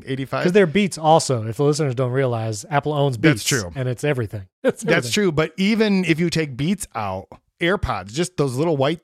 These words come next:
Speaker 1: sticks you stick in your ear, are by far the largest selling
Speaker 2: Yeah.
Speaker 1: in-ear things. And that's strange because a lot of people don't have iPhones, but they still, <laughs> some of them apparently are buying AirPods. And I feel like the AirPods three are the thing that s-,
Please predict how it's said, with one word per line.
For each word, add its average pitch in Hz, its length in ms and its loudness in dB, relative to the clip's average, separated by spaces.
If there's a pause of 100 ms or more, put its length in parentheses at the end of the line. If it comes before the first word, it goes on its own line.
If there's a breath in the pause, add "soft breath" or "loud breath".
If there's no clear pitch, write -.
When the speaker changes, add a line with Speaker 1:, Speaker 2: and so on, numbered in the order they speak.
Speaker 1:
sticks - 360 -6
you 143 80 -4
stick - 240 -6
in 143 100 -4
your 123 160 -2
ear, 131 280 -2
are 113 260 -2
by 110 200 -4
far 107 680 -4
the 110 340 -6
largest 117 480 -2
selling 98 460 -4
Speaker 2:
Yeah. 104 220 -8 (220)
Speaker 1:
in-ear 113 420 -2 (180)
things. 87 540 -8
And 127 180 -2
that's 131 200 -4
strange 160 520 -2
because 127 220 -4
a 123 60 -2
lot 196 180 0
of 175 60 -4
people 127 180 -4
don't 123 200 -4
have 110 120 -2
iPhones, 95 460 -4
but 101 100 -10
they 95 80 -8
still, 143 440 -4
<laughs> - 0 -
some 123 200 -6
of 156 80 -4
them 117 100 -4
apparently 117 400 -4
are 107 80 -4
buying 101 220 -6 (140 soft breath)
AirPods. 113 380 -2 (120)
And 147 140 -2
I 156 100 0
feel 165 140 0
like 143 160 -2
the 131 160 0
AirPods 123 580 -4
three 131 580 -2 (140 soft breath)
are 117 380 0 (100)
the 127 300 -2
thing 135 400 -2
that 117 240 -2 (160)
s-, - 180 -10